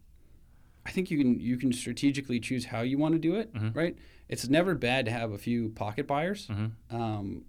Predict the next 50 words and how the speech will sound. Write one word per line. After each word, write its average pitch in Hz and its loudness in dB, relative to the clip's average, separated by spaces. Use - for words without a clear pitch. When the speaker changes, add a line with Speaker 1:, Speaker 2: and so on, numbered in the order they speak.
Speaker 1:
by 113 -6
any 110 0
means. 95 -8
So, 107 -2
uh, - -4
and 123 6
you - 8
can 165 6
strategically 139 0
choose. 113 -2
Like, 104 -4
there's 110 -4
a 120 -2
lot 123 0
of 131 -4
guys 131 0
that 110 0
do 131 4
more 131 6
deals 117 2
because 120 -4
they 110 -2
use 110 2
us 110 -2
to 110 -10
sell 110 -4
all 113 0
of 117 -2
their 110 -2
properties. 110 -6
Speaker 2:
Mm-hmm. 107 -2
Speaker 1:
Um, 110 2
and 120 2
then 143 6
there's 143 4
some 196 -2
guys 147 -2
that 135 -4
are 131 0
like, 110 -2
"Yo, 131 -2
I 117 0
get 117 -2
one 117 0
deal 113 0
every 110 -4
six - -8
months. 131 0
Uh, - -6
I, 113 -2